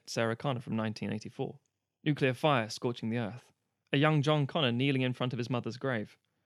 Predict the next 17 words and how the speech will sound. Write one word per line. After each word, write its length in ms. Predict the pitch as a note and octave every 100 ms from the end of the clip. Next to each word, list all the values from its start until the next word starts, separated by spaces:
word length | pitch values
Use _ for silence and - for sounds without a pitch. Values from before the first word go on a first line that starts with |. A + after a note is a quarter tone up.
| _
Miles 360 | B2+ C#3+ F#3 D3+
Dyson 580 | - C#3 F3+ - E3+ -
as 220 | A#2 A#2
U 200 | A2+ C3
S 140 | C#3+ -
president. 680 | - - B2+ B2+ - - - _ _ _ _ C3+
The 60 |
T 180 | C3 F#3
one 160 | F#3 E3
thousand 340 | F#3+ F3 C3
and 100 | C3
John 160 | D3+ C#3+
Connor 220 | D#3 B2
fighting 300 | C3 C3 A#2
side 260 | - C3+
by 120 | B2+ B2
side. 400 | - B2 D#2